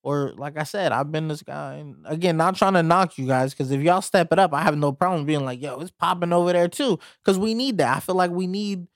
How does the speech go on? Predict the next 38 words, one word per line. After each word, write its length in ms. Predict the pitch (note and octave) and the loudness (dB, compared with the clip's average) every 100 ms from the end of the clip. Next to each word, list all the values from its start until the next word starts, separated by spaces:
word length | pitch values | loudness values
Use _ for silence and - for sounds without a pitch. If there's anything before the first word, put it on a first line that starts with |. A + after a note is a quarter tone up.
| _ _ _ | _ _ _
multiple 460 | E3 F#3 F#3 E3+ E3+ | 0 0 2 -2 -2
places. 600 | E3 G3 F#3+ C3+ B2 - - | 2 2 2 -2 -8 -8 -4
There's 220 | D#3+ D#3 | -2 -2
plenty, 440 | - G3+ G#3+ F#3 E3+ | 0 2 2 2 -4
there's 280 | - E3 E3 | -2 -2 -2
plenty 340 | - G#3+ G#3 | -4 -4 0
out 160 | F#3 F#3 | 2 2
here 140 | F3 | 2
for 120 | - | 0
everybody 460 | D#3+ F3+ E3+ E3+ D#3+ | 0 2 0 0 0
to 80 | D3 | -4
eat. 240 | D#2+ E3+ C#3+ | -8 -10 -6
You 60 | E3 | -6
see, 200 | F3+ F#3 | -2 0
he 80 | F#3+ | 2
not 200 | F#3 F#3 | 2 0
the 60 | |
only 240 | D3+ F3+ E3+ | 0 2 0
D 220 | D#3 G3 | -2 -2
J. 320 | D3+ C3 E3+ _ _ _ | 2 2 2 _ _ _
He 140 | F#3 | -8
D 200 | F3 F#3 | -6 -6
Js 220 | E3+ E3+ | -4 -4
Friday, 400 | - D#3 D#3+ D#3 F3+ | -2 -2 0 0 0
someone 300 | E3+ D#3+ E3 | 0 0 0
else 180 | E3 | 0
D 200 | D#3 E3 | 0 -2
J 140 | E3 E3 | -2 -4
Saturday, 480 | - D#3 E3 D#3+ E3+ | 0 0 2 -2 -4
someone 320 | E3+ E3 E3+ | -4 -6 -6
D 140 | F3 E3 | -10 -8
J 140 | E3 | -8
Sunday. 420 | E3 D#3+ E3 E3 | -2 -2 0 -2
You 80 | B2 F3 | 0 0
know 40 | |
what 60 | F#3 | 2
I 20 | |
mean? 220 | G3+ A#3 | 0 -2